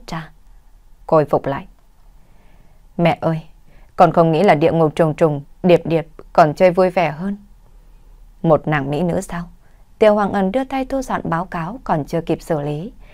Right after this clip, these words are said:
Trước khi chuẩn bị về nhà, mới đến phòng họp lĩnh về lễ vật của anh là một nàng mỹ nữ. Nhìn khuôn mặt mịn màng trắng nõn đang ngủ trên sofa, hai hàng mi khép lại, viền mắt hơi ửng,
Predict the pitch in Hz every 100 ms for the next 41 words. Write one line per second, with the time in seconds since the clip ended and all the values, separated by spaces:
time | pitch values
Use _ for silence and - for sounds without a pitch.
0 | - - 202 185 180 165 180 151 160 -
1 | 156 147 156 156 - - - 170 160 160
2 | 160 226 202 156 160 156 160 247 226 160
3 | 147 247 185 - 156 - 220 220 165 156
4 | 151 160 147 180 196 190 202 269 - -
5 | - - - 220 208 208 277 262 190 190
6 | 196 190 175 175 185 202 190 262 269 262
7 | 196 151 254 254 254 254 - 247 247 -
8 | - - - 170 165 160 147 160 165 262
9 | 269 180 160 - - - - 160 147 226
10 | 185 170 180 165